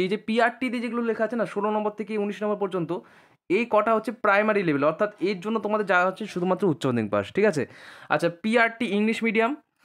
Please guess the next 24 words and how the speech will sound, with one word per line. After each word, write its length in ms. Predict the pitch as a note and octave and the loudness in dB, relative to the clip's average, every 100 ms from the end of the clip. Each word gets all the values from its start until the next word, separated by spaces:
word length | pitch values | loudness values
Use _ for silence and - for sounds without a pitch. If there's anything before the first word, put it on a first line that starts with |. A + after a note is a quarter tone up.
| - _ F3 | -20 _ 0
এবং 120 | A#3 A#3+ | 0 0
দেখতে 140 | G#3+ | 0
হচ্ছে 160 | G#3+ A#3 | -2 -2
পিআরটি 320 | G#3 A3 G#3+ A3+ F#3 | 0 0 -2 -2 0
ইংলিশ 200 | G#3+ G#3+ | 0 0
মিডিয়াম, 200 | A3 A3+ A3+ | -2 -2 0
পিআরটি 220 | G3+ G3+ G#3 | -2 0 -2
ইংলিশ 160 | G3+ A3 | -2 -2
মিডিয়াম, 180 | B3 A#3+ | -2 -2
এগুলো 140 | G3+ G3 - | -2 -6 -8
তি-, 180 | G#3 F#3+ G3 | -4 -2 -2
এই 60 | G3+ | -2
যে 40 | G3+ | -2
চারটে, 220 | F3+ A3+ F#3 | -2 -4 -4
চারটে 200 | F3 E3+ F3 | -4 -4 -6
কিন্তু 140 | F#3 G3+ | -6 -6
ইংলিশ 160 | F3 E3 | -6 -6
মিডিয়ামের 240 | E3 E3+ E3 | -4 -4 -4
জন্য 120 | G3+ E4 _ _ _ G3 | -6 -8 _ _ _ 0
পিআরটি 260 | F3+ E3+ C#3 | 0 0 -2
নিয়োগ 140 | A2+ | -2
হচ্ছে, 140 | G#2 B2 | -4 -4
অর্থাৎ 140 | F3 G3+ | -2 2
প্রাইমারি 320 | F3 C#3 | 2 2